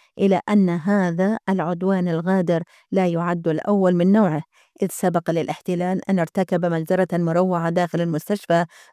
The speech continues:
ذاته خلال حرب الإبادة الجماعية الجارية،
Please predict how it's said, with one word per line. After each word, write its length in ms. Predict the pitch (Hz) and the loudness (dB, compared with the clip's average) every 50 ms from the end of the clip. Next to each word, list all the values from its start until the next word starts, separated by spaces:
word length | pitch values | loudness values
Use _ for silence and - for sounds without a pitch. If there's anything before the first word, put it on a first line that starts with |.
| - | -4
ذاته 360 | 180 233 240 185 156 - 156 - - _ _ _ _ _ - | 0 2 2 2 0 -2 -6 -8 -8 _ _ _ _ _ -4
خلال 340 | - - 165 175 185 180 170 | -2 0 2 2 2 0 -2
حرب 320 | 165 - - 190 175 170 | -4 -4 -4 -4 -2 -2
الإبادة 480 | 175 165 - - 190 202 220 226 220 220 - | -2 -2 -2 0 0 2 2 2 2 0 0
الجماعية 760 | 196 190 175 196 185 190 180 156 170 180 170 165 160 165 160 - _ - | 0 0 0 0 0 0 0 -2 -2 -2 -2 -2 -2 -2 -4 -6 _ -4
الجارية، 680 | 180 185 196 185 170 180 208 220 214 190 185 - 113 | -4 -2 -2 -2 0 2 2 2 2 0 -2 -4 -6